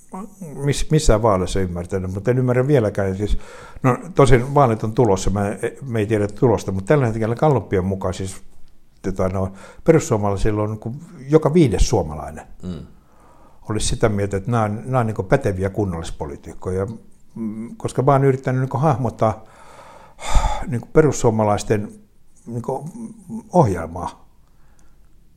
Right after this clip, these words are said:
Speaker 1: Esimerkiksi niinku talouspoliittista ohjelmaa, tai,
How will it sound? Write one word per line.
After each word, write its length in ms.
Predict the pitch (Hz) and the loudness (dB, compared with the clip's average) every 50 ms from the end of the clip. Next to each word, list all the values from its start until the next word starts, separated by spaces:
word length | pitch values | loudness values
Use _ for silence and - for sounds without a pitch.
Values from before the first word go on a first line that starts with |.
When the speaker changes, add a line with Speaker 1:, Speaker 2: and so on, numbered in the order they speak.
| - - - - _ - 113 | -20 -20 -20 -16 _ -6 -4
Speaker 1:
Esimerkiksi 340 | - - - 117 107 120 | -2 -2 -2 -2 -2 -4
niinku 100 | 135 - | -4 -2
talouspoliittista 760 | 131 - 151 131 113 98 - - 110 104 - 107 - - - | 2 2 4 4 2 0 -2 -4 -4 -4 -6 -8 -4 -2 0
ohjelmaa, 400 | 120 101 98 98 95 98 101 98 | 0 0 0 -2 -2 -2 -4 -4
tai, 340 | 98 - 110 104 101 101 | -2 0 0 0 0 0